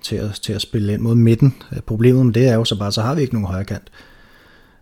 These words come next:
Øhm, med mindre måske, at, at Fede Valverde, han får den ene midtbaneplads igen. Øhm,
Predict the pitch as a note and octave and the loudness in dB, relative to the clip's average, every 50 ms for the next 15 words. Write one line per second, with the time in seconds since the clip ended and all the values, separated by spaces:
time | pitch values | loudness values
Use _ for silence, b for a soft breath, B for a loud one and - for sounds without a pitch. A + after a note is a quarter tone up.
0 | b b _ _ - G#2 G2 G2 G2 F#2 F#2+ F2+ F2 E2 - A1 G#1+ - - - | b b _ _ -4 -2 0 0 0 0 -2 -2 -2 -4 -6 -8 -8 -10 -12 -12
1 | - A2+ - _ A#2 A2+ G#2+ G#2+ G#2+ A2 A2 - A#2+ A2 G#2 G2+ - - F#2+ E2 | -14 -16 -8 _ 0 0 2 2 2 2 0 0 0 -2 -2 -4 -4 -6 -6 -6
2 | F#2+ - - G#2 - - - A2+ G#2 G2+ G2 F#2+ F#2 F2+ F2+ F2 G2+ G#2 G2+ G2 | -8 -8 -8 -10 -10 -8 -8 -6 -6 -4 -4 -4 -4 -4 -4 -6 -4 -4 -6 -6
3 | G2 - G#2+ - - - G2 G2 G2+ G#2 G2 F#2+ - - A2 G2+ G2+ G2+ - - | -6 -8 -8 -8 -6 -6 -6 -6 -4 -6 -6 -8 -8 -8 -6 -6 -6 -8 -10 -10
4 | - F#2 - - - - - - G#2 - - G2 G2 G2+ - _ _ _ _ _ | -10 -10 -8 -8 -10 -10 -12 -14 -14 -10 -8 -8 -8 -8 -10 _ _ _ _ _
5 | _ _ _ _ - b b b b b b b b b b b b b _ G#2+ | _ _ _ _ -20 b b b b b b b b b b b b b _ -6
6 | G2+ F#2+ F#2+ F#2+ F#2+ F#2 F2+ F2+ F#2 | -4 -4 -4 -4 -6 -6 -6 -8 -10